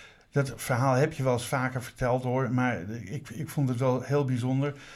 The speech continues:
raakte je stem kwijt tijdens een optreden. En dat lijkt me zo een nachtmerrie voor, voor een ieder die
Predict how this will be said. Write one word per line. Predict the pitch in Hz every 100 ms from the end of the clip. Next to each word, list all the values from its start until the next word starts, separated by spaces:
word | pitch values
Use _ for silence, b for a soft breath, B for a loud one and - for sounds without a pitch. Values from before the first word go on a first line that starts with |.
| B
raakte | B 147 208 - 160
je | 156 - -
stem | - - 208 175
kwijt | - 113 110
tijdens | 131 120 117 107
een | 123 113
optreden. | 117 - - 117 104 104 104
En | 117 135 - 82 - b b b
dat | - 143
lijkt | 156 127 123
me | 123
zo | 135 190
een | 196
nachtmerrie | 175 170 165 156 143 131
voor, | - 139 123 113
voor | - -
een | 110 110
ieder | 214 180 160 104 95 B B B -
die | 135 123 123 -